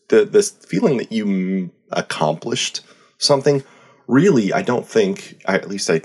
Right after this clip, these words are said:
I don't know, I haven't been there, but I don't feel like it's ever going to really arrive until I,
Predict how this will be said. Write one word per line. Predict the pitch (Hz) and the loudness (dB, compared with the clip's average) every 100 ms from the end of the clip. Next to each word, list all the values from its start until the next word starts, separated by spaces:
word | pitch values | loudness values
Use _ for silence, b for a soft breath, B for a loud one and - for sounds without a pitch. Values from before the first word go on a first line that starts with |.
| - | -6
I | 71 | -10
don't | 67 | -6
know, | 80 98 | -2 0
I | 67 | 0
haven't | 69 76 | -2 -2
been | 98 | -2
there, | 67 73 | 0 -4
but | 76 - _ | -6 -10 _
I | - | -10
don't | 98 113 | -6 -6
feel | 98 110 | -2 -4
like | 90 | -4
it's | 87 | -4
ever | 90 90 | -6 -4
going | 82 | -4
to | 80 | -4
really | 85 78 | -4 -4
arrive | 73 85 90 76 | -4 -2 -2 -4
until | - 85 73 | -6 -2 0
I, | 69 69 | 0 0